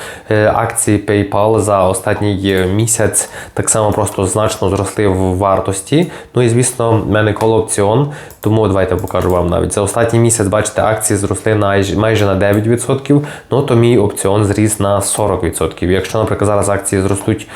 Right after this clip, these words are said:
ще більше, там навіть до рівня семидесяти, а якщо взагалі сімдесят п'ять і більше, ну, то мій опціон може показати взагалі ікс десять, ікс двадцять. Це цілком можливо. І взагалі,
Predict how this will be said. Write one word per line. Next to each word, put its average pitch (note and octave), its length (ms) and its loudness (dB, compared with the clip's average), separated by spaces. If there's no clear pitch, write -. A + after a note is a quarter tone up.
ще A2 300 0
більше, A2+ 420 2
там G2 240 0
навіть G2 260 0
до G#2+ 80 0
рівня G#2+ 340 2
семидесяти, G#2 760 0
а F#2 60 -2
якщо F#2 240 0
взагалі G#2+ 320 2
сімдесят G2+ 480 0
п'ять G2+ 240 0
і - 20 2
більше, G#2+ 440 2
ну, A2+ 60 2
то A2+ 120 2
мій A#2 140 4
опціон A2 340 0
може G#2 200 2
показати G2+ 460 0
взагалі G2 340 2
ікс G#2+ 200 0
десять, G#2 480 0
ікс F#2 260 -2
двадцять. F#2+ 560 -2
Це G#2 120 -2
цілком G#2+ 320 0
можливо. G2+ 760 2
І F#2 140 0
взагалі, G2+ 460 2